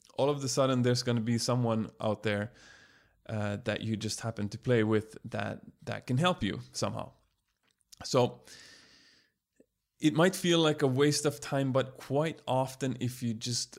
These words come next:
let, uh, chance and, uh, the, <laughs> the power of social contacts work for you, quite often these events, these social events can be really, really,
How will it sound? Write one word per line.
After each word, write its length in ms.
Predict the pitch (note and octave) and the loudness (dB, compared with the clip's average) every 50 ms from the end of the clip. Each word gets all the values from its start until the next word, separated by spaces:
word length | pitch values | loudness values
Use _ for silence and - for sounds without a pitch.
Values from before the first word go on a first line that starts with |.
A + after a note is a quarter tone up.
| - - | -10 -6
let, 640 | B2+ A#2+ A#2 A2 A2 A#2 A2+ - - - - - - - - - - - - - | -4 0 2 2 2 2 0 -2 -6 -10 -12 -10 -10 -10 -12 -16 -18 -20 -14 -10
uh, 420 | A#2 A2 G#2+ G#2+ G#2+ G#2+ G#2+ G#2 G#2 A2 - - - - _ _ _ _ - - _ _ | -8 -6 -6 -4 -4 -4 -4 -4 -6 -8 -10 -18 -20 -20 _ _ _ _ -20 -20 _ _
chance 800 | - - - B2 A#2 A#2 A2+ A#2 A#2 A#2 B2 - - - - - - - - - | -6 -2 0 2 2 4 4 4 4 2 0 -2 -4 -4 -6 -8 -10 -16 -18 -14
and, 480 | - A2+ A2 G#2+ G#2+ G#2 G#2 G2+ - A2 | -10 -8 -6 -6 -4 -4 -6 -6 -6 -6
uh, 280 | A2 G#2 G2+ G2+ G#2 A#2 - _ _ _ _ _ _ _ _ _ _ _ _ _ - | -4 -4 -4 -4 -6 -6 -10 _ _ _ _ _ _ _ _ _ _ _ _ _ -12
the, 480 | A#2 A2+ A2+ G#2+ A2 A2+ - - B2+ | -8 -4 -2 -2 -2 0 0 0 -2
<laughs> 40 | G#2 | 0
the 100 | A2 A2+ | -2 -2
power 400 | - - - - A2+ A2+ A2+ A2+ | -4 -2 0 2 4 6 6 4
of 100 | A2 G#2+ | 4 2
social 460 | - - - A#2+ A2+ A2 - A#2 G#2+ | 0 -2 0 2 2 2 2 0 -2
contacts 760 | G#2+ - - A2+ G#2 G#2+ A2 C3 A#2+ B2 B2 - - - - | -2 -2 -2 -2 -2 -2 0 0 0 0 -2 -2 -4 -4 -4
work 320 | - G#2 F#2+ G2+ A2 B2 - | -4 -2 0 0 0 0 -2
for 180 | - - D3 | -2 -2 0
you, 220 | C#3 D3 D3 D#3 D#3 - - - - - - _ _ _ | 0 0 0 -2 -4 -6 -12 -20 -20 -20 -20 _ _ _
quite 280 | - - C3+ B2+ B2 | -4 0 2 2 2
often 640 | - F#2 A#2 A#2 A#2 - - B2 A#2 A2+ A2 G#2+ G2+ - - - - B2+ - - _ | 2 2 2 2 0 -2 -2 -2 0 2 0 0 -2 -4 -8 -14 -16 -18 -18 -14 _
these 460 | - A2 G#2 G#2 G#2 - - - - - - - | -6 -4 -4 -4 -4 -4 -6 -6 -8 -10 -10 -10
events, 480 | G#2+ G#2 G2+ G#2 G#2 G#2 G#2 - - - | -8 -6 -4 -4 -4 -4 -4 -6 -6 -6
these 200 | - A2 A2 - | -6 -6 -6 -4
social 400 | - A2+ G#2 G#2+ - - A2+ G#2+ | -4 -4 -4 -4 -4 -6 -8 -6
events 280 | G#2 G#2 G#2 G#2 - | -6 -6 -6 -8 -8
can 180 | - A2 G#2+ G#2 | -10 -8 -8 -8
be 240 | G2+ G#2 G2+ G2+ G2+ | -8 -8 -8 -8 -8
really, 440 | G2+ G#2+ G#2 G2 F#2 F#2 G#2 A#2+ A#2+ B2+ - - | -8 -8 -8 -8 -8 -8 -10 -12 -12 -14 -14 -14
really, 300 | - - - - B2+ | -12 -10 -10 -10 -12